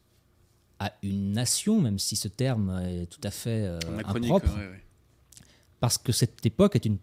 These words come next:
Speaker 1: période féodale, et donc chaque, euh, comté, duché, quelque part, a sa propre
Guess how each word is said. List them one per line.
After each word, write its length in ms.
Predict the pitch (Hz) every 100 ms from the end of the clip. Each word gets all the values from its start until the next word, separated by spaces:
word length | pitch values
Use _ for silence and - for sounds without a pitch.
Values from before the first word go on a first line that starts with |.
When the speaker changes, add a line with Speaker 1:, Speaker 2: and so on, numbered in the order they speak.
| _ -
Speaker 1:
période 300 | 107 123 -
féodale, 680 | - 135 98 98 165 190 160 _ _ _ _ _ _ _ -
et 60 | 98
donc 200 | 117 110
chaque, 580 | - - 170 - - - 110
euh, 140 | 85 -
comté, 600 | 147 - 110 117 139 135
duché, 640 | 110 110 - 147 165 185 _ _ _ _ _ _ - -
quelque 180 | 117 117
part, 300 | 160 175 123
a 60 | 117
sa 140 | 113
propre 420 | - 139 - -